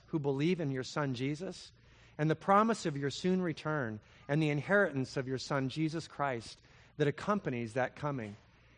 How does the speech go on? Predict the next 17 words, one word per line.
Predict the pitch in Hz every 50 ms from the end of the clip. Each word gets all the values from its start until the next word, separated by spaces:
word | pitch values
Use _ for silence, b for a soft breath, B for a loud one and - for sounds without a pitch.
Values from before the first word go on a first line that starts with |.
| b b
and | b 147 160
the | 151
transformation | 143 - - 208 220 240 233 - - 214 202 196 196 202 196 - 190 170
of | 160 139
our | 147 139 139
lowly | 143 156 170 190 202 202 196
bodies | 170 151 147 143 143 143 151 147 131 -
finally | - 156 165 175 175 170 156 135
into | 135 131 131 - - 151 139 139 b b b b b b b b b
the | 139 143 156
image | 160 165 170 160 135
and | 147 147 143
nature | 143 156 156 - - 151 143
of | 135 127
your | 139 135
glorious | 123 127 127 123 123 127 127 123 -
body. | - 123 113 110 110 107 107 110